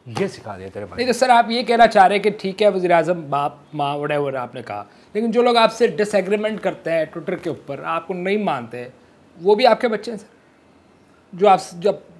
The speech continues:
Speaker 2: पीटीआई नहीं है, यूथ नहीं है, टाइगर नहीं है, वो
Speaker 1: देखिए, बदतमीज बच्चों की बात कर
Speaker 2: जी,
Speaker 1: रहे हैं।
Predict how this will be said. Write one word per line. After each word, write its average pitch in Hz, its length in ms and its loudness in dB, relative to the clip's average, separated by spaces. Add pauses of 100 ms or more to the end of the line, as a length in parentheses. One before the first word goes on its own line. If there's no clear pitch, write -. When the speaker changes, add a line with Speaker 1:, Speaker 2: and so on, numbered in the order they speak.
Speaker 2:
पीटीआई 196 380 2
नहीं 175 240 -2
है, 160 140 -4
यूथ 160 300 -8
नहीं 151 260 -8
है, 127 280 -12
टाइगर 143 340 -4
नहीं 127 240 -14
है, 113 80 -18
वो 160 300 -14 (720)
Speaker 1:
देखिए, 180 320 -2
बदतमीज 170 640 0
बच्चों 208 280 2
की 196 80 2
बात 147 260 0
कर 131 80 -2
Speaker 2:
जी, 233 120 2
Speaker 1:
रहे 175 100 -4
हैं। 117 120 -12